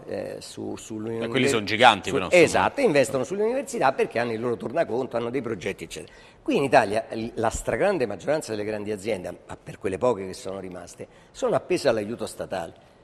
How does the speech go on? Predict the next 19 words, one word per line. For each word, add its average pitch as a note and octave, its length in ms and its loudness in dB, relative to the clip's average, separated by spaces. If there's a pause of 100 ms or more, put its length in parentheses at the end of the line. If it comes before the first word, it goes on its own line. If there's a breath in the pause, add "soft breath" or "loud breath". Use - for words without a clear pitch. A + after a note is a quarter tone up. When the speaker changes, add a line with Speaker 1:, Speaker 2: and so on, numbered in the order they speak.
(100)
Speaker 1:
È E3 80 -8
gente E3+ 340 -2
che A#2+ 60 -2
non D3+ 180 -2
te A#2 100 -2
porta B2 280 0
niente. F#2 640 -8 (680 soft breath)
Il, B3+ 220 0
la F3 140 2
questione, F3 500 -2 (120)
tra C#3+ 140 2
l'altro, A#2 320 2
vengono C#3+ 420 2
resi B2+ 400 -2
quasi E3 340 2
obbligatori A2+ 800 0
gli G2 160 -12
stage G2+ 680 -2
lavorativi A2 920 -2